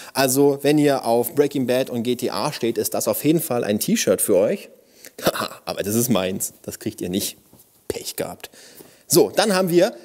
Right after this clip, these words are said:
ganz original eine Dose Pisswasser. Und es hat sich bestimmt schon jeder mal gefragt, der G T A kennt oder G T A fünf kennt, schmeckt Pisswasser wirklich nach Pisse? Ich werde dieses Geheimnis jetzt lüften. Einen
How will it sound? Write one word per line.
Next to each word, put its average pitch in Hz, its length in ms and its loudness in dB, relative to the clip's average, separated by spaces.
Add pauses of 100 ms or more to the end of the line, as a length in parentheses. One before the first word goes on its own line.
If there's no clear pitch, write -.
(140)
ganz 202 240 2
original 160 560 0
eine 240 240 2
Dose 214 320 0
Pisswasser. 156 720 0 (520)
Und 165 160 4
es - 60 -2
hat 180 140 0
sich 180 80 -4
bestimmt 202 340 0
schon 180 120 2
jeder 196 260 2
mal 147 140 2
gefragt, 131 400 -2
der 127 80 2
G 131 140 0
T 117 160 0
A 127 140 2
kennt 143 320 0
oder 123 140 2
G 123 140 -2
T 110 80 0
A 95 40 2
fünf 220 280 2
kennt, - 340 -2 (320)
schmeckt - 380 -2
Pisswasser 190 640 2
wirklich 208 340 0
nach 156 180 0
Pisse? 196 380 0 (240)
Ich - 260 2
werde 160 160 4
dieses 175 300 2
Geheimnis 156 520 0
jetzt - 260 0
lüften. 175 500 0 (1300)
Einen 147 340 4